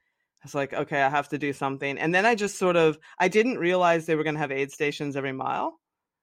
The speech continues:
you know, 'cause I had never done an Ironman. And so I just made a game out of the whole thing. I'm like, "At every aid station, I'm going to treat myself with something,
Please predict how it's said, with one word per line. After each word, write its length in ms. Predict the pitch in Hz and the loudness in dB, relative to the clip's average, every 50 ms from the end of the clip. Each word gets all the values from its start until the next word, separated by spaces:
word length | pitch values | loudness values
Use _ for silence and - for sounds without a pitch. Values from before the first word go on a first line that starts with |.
| _ | _
you 80 | - 175 | 0 2
know, 100 | 180 175 | 2 2
'cause 140 | 175 214 175 | 2 4 4
I 80 | 175 170 | 4 4
had 80 | 170 | 6
never 180 | 175 175 160 160 | 4 4 4 4
done 380 | 170 208 220 170 147 143 143 - | 4 4 4 4 2 -2 -6 -6
an 80 | - 143 | -4 -4
Ironman. 460 | 131 127 135 - - 52 - - - _ _ _ _ _ _ _ _ _ - | -2 -2 -4 -6 -8 -10 -10 -12 -14 _ _ _ _ _ _ _ _ _ 2
And 480 | 180 185 175 165 160 160 156 151 143 _ _ _ _ _ _ _ | 4 4 6 6 4 2 0 -2 -6 _ _ _ _ _ _ _
so 200 | - - 190 185 | -4 0 2 4
I 100 | 185 180 170 | 4 4 2
just 280 | 165 196 208 202 - | 0 -2 -2 -2 -4
made 240 | 190 185 180 175 151 | -4 -2 -2 0 -2
a 40 | 147 | -4
game 400 | - 147 147 147 147 151 147 131 | -4 -4 -6 -4 -4 -6 -6 -4
out 120 | - 135 135 | -6 -6 -6
of 60 | 127 | -6
the 60 | 127 | -8
whole 180 | 135 135 127 127 | -6 -6 -6 -6
thing. 380 | - 131 123 - 95 - - - - | -6 -8 -10 -10 -10 -14 -14 -8 -4
I'm 80 | 151 | 0
like, 200 | 151 143 143 - | 0 2 2 2
"At 100 | 151 147 - | 0 0 2
every 300 | - 165 180 208 220 - | 2 2 4 4 2 4
aid 200 | - 175 170 160 | 4 2 0 0
station, 380 | - 175 165 160 - 175 156 | 2 2 2 2 2 -2 -2
I'm 120 | 139 143 143 | -2 -2 0
going 160 | 151 143 139 | 0 0 0
to 60 | 147 147 | -2 -6
treat 280 | - - 175 170 156 156 | -6 -4 -4 -4 -4 -4
myself 360 | 147 143 - 147 131 123 - | -6 -4 -2 -2 -2 -2 -4
with 100 | 131 - | -8 -8
something, 440 | - 123 123 - - 117 95 - | -8 -10 -10 -8 -10 -10 -10 -12